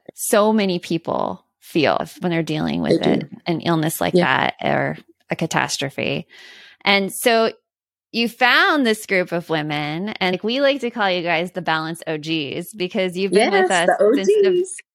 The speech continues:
Speaker 1: the O Gs. You've been with us since the very beginning. So you found this group of women, and then what did you notice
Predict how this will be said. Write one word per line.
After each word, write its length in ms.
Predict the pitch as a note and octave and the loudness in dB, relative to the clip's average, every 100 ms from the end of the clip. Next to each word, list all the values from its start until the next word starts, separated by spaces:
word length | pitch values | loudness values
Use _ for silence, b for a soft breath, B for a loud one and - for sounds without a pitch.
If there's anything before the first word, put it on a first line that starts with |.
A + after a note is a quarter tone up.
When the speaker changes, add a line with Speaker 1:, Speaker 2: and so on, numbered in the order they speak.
| _ _ | _ _
Speaker 1:
the 140 | - B3 | -2 0
O 260 | G#3 A3 A#3 | 4 4 2
Gs. 600 | A3+ C4 C4 A#3+ A3+ G3+ | 0 0 2 2 2 0
You've 140 | A3 | -2
been 180 | A3 A#3 | 0 0
with 220 | A#3 A#3 | 0 2
us 160 | A#3+ A3+ | 0 0
since 180 | B3+ - | -4 -2
the 140 | A#3 | -4
very 500 | G3+ F#3+ F3+ G3 A3 | 0 0 2 0 -4
beginning. 580 | A#3+ B3+ G3+ E3+ D#3 D3+ - | -6 -6 -4 -2 -4 -10 -8
So 120 | - | 0
you 120 | D4 D4 | 2 4
found 340 | D4 C#4+ E4+ | 4 4 2
this 120 | F4+ | -2
group 220 | - C4 B3+ | 0 -2 0
of 100 | G#3 | 0
women, 380 | F#3+ D#3+ D3+ | 2 2 -2
and 160 | - A#3 | -2 -2
then 120 | C4 | -2
what 120 | C4 D4 | 0 0
did 200 | F#4+ - | 0 -2
you 120 | G#4 | 0
notice 580 | C#4 A#3 A3+ A3+ A3+ | 2 2 2 0 -2